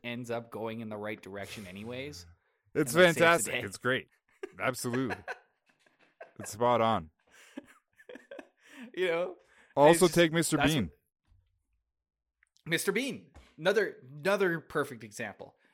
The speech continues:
Speaker 1: Although I think Mister Bean is a little more in control of his situation, Paul, I think, is kind of figuring out as he's,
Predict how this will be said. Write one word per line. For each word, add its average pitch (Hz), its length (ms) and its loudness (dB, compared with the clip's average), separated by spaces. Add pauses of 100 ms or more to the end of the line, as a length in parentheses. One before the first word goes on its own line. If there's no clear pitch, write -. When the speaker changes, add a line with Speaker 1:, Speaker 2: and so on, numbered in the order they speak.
(120)
Speaker 1:
Although 196 260 2
I 214 60 2
think 240 240 -6
Mister 202 260 -8
Bean 151 260 -10
is 135 120 -10
a 135 40 -10
little 139 180 -4
more 127 180 -6
in 110 60 -10
control 110 420 -10
of 117 80 -8
his 123 120 -12
situation, 139 680 -12 (320)
Paul, 156 240 2
I 143 80 0
think, 127 320 -8
is 113 380 -10 (520)
kind 156 140 -8
of 120 180 -10 (300)
figuring 127 580 -6
out 113 160 -2
as 104 140 -6
he's, 98 240 -18